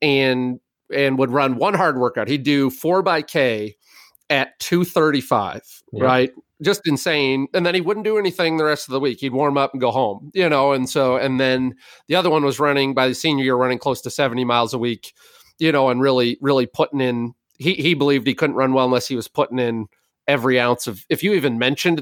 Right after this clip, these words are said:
Speaker 1: that it might be in the training, he would find a way to put it in. You know, you'd say six to eight, he's not doing six of something, right? What, how do you differentiate that?
Speaker 2: Um, well, I think the, I've,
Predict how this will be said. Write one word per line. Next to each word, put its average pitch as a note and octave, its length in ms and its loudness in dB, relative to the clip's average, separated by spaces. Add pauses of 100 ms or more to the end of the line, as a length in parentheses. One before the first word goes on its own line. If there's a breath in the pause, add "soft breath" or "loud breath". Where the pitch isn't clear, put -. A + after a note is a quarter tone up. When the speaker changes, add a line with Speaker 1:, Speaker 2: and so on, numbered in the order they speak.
Speaker 1:
that D#3 140 2
it B2+ 80 -2
might D3 240 0
be C#3+ 120 0
in D3+ 100 2
the C#3+ 80 2
training, D3 600 0
he D#3 160 0
would A#2+ 200 0
find B2 280 0
a A#2 40 4
way A#2 140 2
to G#2+ 80 -4
put G#2+ 220 -4
it G#2 100 -4
in. A2 340 -4
You D3 160 2
know, A#2+ 120 2
you'd A#2+ 220 -2
say B2+ 200 0
six - 320 -4
to C3+ 180 0
eight, C3 280 2
he's C#3+ 180 -4
not B2 160 2
doing G#2+ 220 -2
six - 420 -6
of G2+ 100 -12
something, G#2 360 -10
right? B2+ 340 -2 (440 loud breath)
What, D3+ 260 0 (100)
how G#3+ 220 2
do A3 80 2
you D#3+ 220 2
differentiate C#3 720 2
that? G2+ 200 -6 (1200)
Speaker 2:
Um, F#3+ 440 0 (680)
well, D#3 260 2
I C#3+ 120 2
think F3 340 -2 (640)
the, D3+ 220 0
I've, F#3+ 220 0